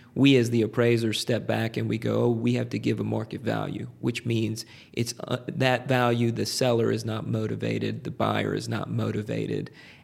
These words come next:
And in reality, what we know is everybody's motivated. It's a hard, you know, that's what drives the market to a degree, is somebody saying, "That's where I wanna be. And yes, we're willing to pay that."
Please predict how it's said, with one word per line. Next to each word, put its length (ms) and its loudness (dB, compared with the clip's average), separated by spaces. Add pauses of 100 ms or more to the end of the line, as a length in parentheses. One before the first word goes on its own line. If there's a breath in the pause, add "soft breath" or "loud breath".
(120)
And 120 4
in 140 4
reality, 600 8
what 200 6
we 120 4
know 360 6
is 260 2 (680 soft breath)
everybody's 560 4
motivated. 600 -4
It's 160 0
a 60 6
hard, 600 6
you 100 6
know, 300 4 (280 loud breath)
that's 300 4
what 320 4
drives 540 2
the 80 -6
market 680 -2
to 120 0
a 40 4
degree, 400 2
is 140 0
somebody 440 -2
saying, 440 -4
"That's 280 -2
where 120 -2
I 40 0
wanna 260 -6
be. 440 -2 (560 soft breath)
And 480 -2 (680)
yes, 360 0
we're 140 2
willing 400 -2 (100)
to 100 -10
pay 300 0
that." 300 -8